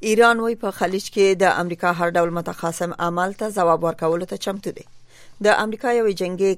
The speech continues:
کشتۍ چې الوتکې انتقالولی شي، تېره اونۍ یې په خلیج کې لنګر واچو، خو ایران وایي د دې کښتۍ ورتګ ورته کوم خطر نه دی. د ایران د بحري ځواکونو قومندان حبیب الله سیاري ویلي دی چې کښتۍ ته به اجازه ورنه کړي چې د فارس په خلیج کې د ایران اوبو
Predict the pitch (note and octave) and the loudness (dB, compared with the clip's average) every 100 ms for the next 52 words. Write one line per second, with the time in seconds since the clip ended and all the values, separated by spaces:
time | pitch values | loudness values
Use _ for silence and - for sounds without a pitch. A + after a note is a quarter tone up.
0 | - E3+ - G3+ G#3 G#3 - G3 G3 F#3 | -4 -8 -2 2 2 0 0 0 2 0
1 | E3+ E3+ A3+ G#3+ E3 E3 D3+ D3+ D#3+ G#3 | -2 -4 -4 -4 -6 -6 -2 0 0 -2
2 | G#3+ A3+ A3+ G#3+ G3+ G3+ G3 G3 F#3+ F3+ | -4 -6 -2 0 0 -4 -4 -4 -6 -6
3 | - E3 F3 F#3+ F#3 F3+ E3 C#3 C3+ - | -6 -6 -4 -4 -2 -2 -2 -4 -8 -10
4 | - - - - F#3 - F3 F#3+ G3 G3 | -12 -18 -20 -6 -2 -2 2 0 2 -2
5 | F#3+ F3 E3+ - - F#3+ F3+ F3 F3+ D4 | -2 -4 -6 -10 -2 -2 0 -2 -2 -4
6 | C4 B3 A#3 - F3 - F3 G3+ G3 G3 | -4 -4 -6 -6 -8 -6 -4 -4 -4 -4
7 | C3+ - _ - - - A3+ - B3+ C4 | -6 -12 _ -20 -20 -6 -4 -2 -2 0
8 | B3 G#3+ G3 A3 G3 F#3 G#3 F#3+ - E3+ | 0 0 -2 -4 -2 -2 -2 -6 -4 -4
9 | F3+ F3 F#3 F3 E3 E3+ E3+ E3+ D#3+ D#3+ | -2 -2 -2 -4 0 0 0 0 0 0
10 | E3+ F#3 G3 G3 - G3+ - - - - | -2 -2 -2 -4 0 -2 -2 -12 -8 -4
11 | G#3+ - B3 A#3+ A#3 A3 A3 - G3+ F#3 | -4 -2 -2 -2 0 2 2 2 0 0
12 | F#3+ F#3 F3 G#3+ C4 B3+ A#3 G#3+ - G#3 | 2 0 0 -2 -4 -4 -4 -2 -2 -4
13 | - G3+ F3+ F3+ - F#3 - E3+ F3 E3+ | -4 -6 -6 -4 -4 -4 -4 -4 -4 -6
14 | F3+ | -8